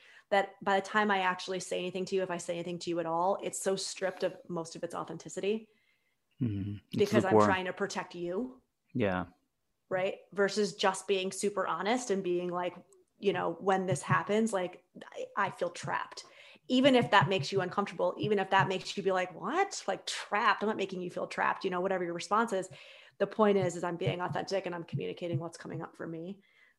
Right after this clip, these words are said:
Speaker 1: to you so that we can sit together and, and be in the vulnerability of, like, I don't know, my reality.
Speaker 2: Yeah.
Speaker 1: I think that's hard for me a-,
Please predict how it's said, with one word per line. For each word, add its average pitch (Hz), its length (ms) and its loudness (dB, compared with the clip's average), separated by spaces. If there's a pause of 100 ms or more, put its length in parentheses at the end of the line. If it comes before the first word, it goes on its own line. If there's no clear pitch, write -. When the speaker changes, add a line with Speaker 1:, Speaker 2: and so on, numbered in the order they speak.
(640)
Speaker 1:
to 214 360 -2
you 185 300 -2
so 196 100 -6
that 175 160 0
we 170 80 -2
can 170 160 -2
sit - 220 -8
together 175 520 -2
and, 175 220 -4
and 170 220 -4
be 175 200 -6
in 175 120 -2
the 175 80 -4
vulnerability 170 720 -2
of, 170 80 -10
like, - 340 -6 (580)
I 180 60 -10
don't 208 80 -6
know, 190 300 -6 (100)
my 180 160 0
reality. 175 720 -2 (360)
Speaker 2:
Yeah. 104 280 -2 (1300)
Speaker 1:
I 185 80 -2
think 196 120 2
that's 185 160 0
hard 180 200 0
for 175 100 -6
me 175 200 -4
a-, 180 160 -6